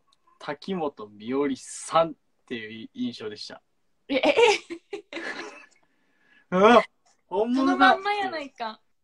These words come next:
Speaker 1: いや、本物だって思っちゃったんですよ。いや、だって、あの、台本が届いたじゃないですか。
Speaker 2: はい。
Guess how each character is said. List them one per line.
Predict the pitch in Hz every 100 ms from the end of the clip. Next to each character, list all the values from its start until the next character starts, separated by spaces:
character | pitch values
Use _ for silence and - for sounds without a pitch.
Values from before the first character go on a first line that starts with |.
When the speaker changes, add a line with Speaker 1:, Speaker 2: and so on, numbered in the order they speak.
| _
Speaker 1:
い | 143
や、 |
本 | - 185 233
物 | 254 254 240
だ | 220
っ | -
て | _ _ _ _ _ _ _ _ _ _
思 | 131 147
っ |
ち | 165 120
ゃ |
っ |
た | 110
ん | 98
で |
す | _
よ。 | _ _ _ _ _ _ _ _ _ _ -
い |
や、 | 117
だ | 120
っ |
て、 | - 110
あ | 107
の、 | 107 104 104 - _ _ _ _ -
台 | 185 214
本 | - 220 214 214 208 196 - _ -
が | 185 180 180 175 _ _ -
届 | 175 196 160
い |
た | 117 98 95
じ | 110
ゃ |
な | 98
い |
で | 92
す | -
か。 | - - _ _ _ _ _
Speaker 2:
は | - 254
い。 | 220